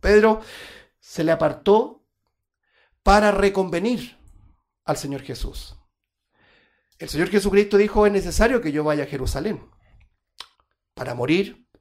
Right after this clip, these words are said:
para padecer y morir". ¿Se acuerda? S-, padecer de los principales sacerdotes, los judíos, etcétera. Y Pedro se le acerca aparte para reconvenirle, decir, aconsejarle y decirle,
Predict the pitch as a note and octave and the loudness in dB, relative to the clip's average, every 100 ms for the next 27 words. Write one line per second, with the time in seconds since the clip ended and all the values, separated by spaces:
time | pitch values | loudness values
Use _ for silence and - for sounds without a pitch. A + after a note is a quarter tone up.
0 | _ C#3+ - C3+ C3 - F#3+ F3+ E3+ - | _ -14 -8 -6 -6 -4 -4 -2 -2 -4
1 | - - _ - D#3+ G3+ A3+ - _ _ | -14 -20 _ -10 -6 -6 -8 -16 _ _
2 | _ _ _ _ _ _ _ _ _ - | _ _ _ _ _ _ _ _ _ -18
3 | - - - C#3+ B2+ - C#3+ C3 B2+ C3 | -18 -16 -14 -12 -12 -8 -8 -8 -10 -12
4 | B2+ C3+ C3+ C3+ C3+ C#3+ D3+ F3 F3 D3+ | -12 -8 -8 -8 -10 -8 -2 0 0 -2
5 | C3+ D3 C#3 D3 C3 B2+ - B2 - _ | -8 -10 -6 -6 -6 -10 -14 -18 -20 _
6 | _ _ _ _ _ _ _ _ E3+ E3 | _ _ _ _ _ _ _ _ -16 -6
7 | B3+ F4 B3+ B3+ E3 D#3 - F#3+ - E3+ | -4 -4 -6 -4 -6 -6 -4 -4 -2 -2
8 | B2+ A#2+ - E3+ D#3 D3 C#3+ G#3 B3 A#3 | 0 -2 -6 -4 -2 -2 -2 0 2 0
9 | A3 G#3 C#4 A#3 E3+ D#3 A3 G3+ F#3+ G3 | 2 -2 -2 -4 -4 -4 -4 -4 0 2
10 | F#3+ F3+ - C4 A#3 G3 F#3+ A3+ G#3+ | 2 -2 4 4 6 4 4 2 0